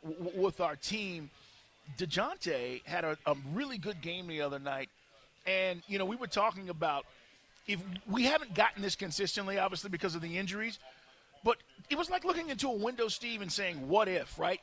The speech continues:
What if is, if this is what we're gonna get moving forward, and we are healthy, and we get, you know, into February and then March. I do think we're a very dangerous team. The problem is, I think Hawks fans, we just haven't seen it consistently, so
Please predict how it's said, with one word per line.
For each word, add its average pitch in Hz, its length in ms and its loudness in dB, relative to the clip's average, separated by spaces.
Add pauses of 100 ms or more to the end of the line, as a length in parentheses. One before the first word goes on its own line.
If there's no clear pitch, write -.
(140)
What 254 240 6
if 330 200 -4
is, 196 180 -2 (320)
if 175 180 0
this 240 240 -2
is 180 120 -4
what 196 180 0
we're 190 100 4
gonna 170 240 -2
get 156 380 -2 (400)
moving 196 400 0
forward, 190 560 4
and 151 80 0
we 190 160 4
are 214 180 10
healthy, 175 380 4
and 151 80 -2
we 175 100 0
get, 202 140 2 (100)
you 202 100 -2
know, 185 120 2
into 196 140 -2
February 170 580 0
and 165 80 -4
then 185 120 -4
March. 196 400 2 (500)
I 214 100 -2
do 240 240 -2
think 254 280 -8
we're 220 140 0
a 196 40 2
very 202 340 0
dangerous 180 580 -6
team. 240 320 -6
The 180 80 -4
problem 277 380 2
is, 196 100 -2
I 202 80 0
think 226 220 -6
Hawks 214 260 0
fans, 214 240 -4 (180)
we 269 120 -4
just - 160 -2
haven't 285 220 4
seen 285 280 2
it 262 140 -2
consistently, 208 640 -2
so 202 300 2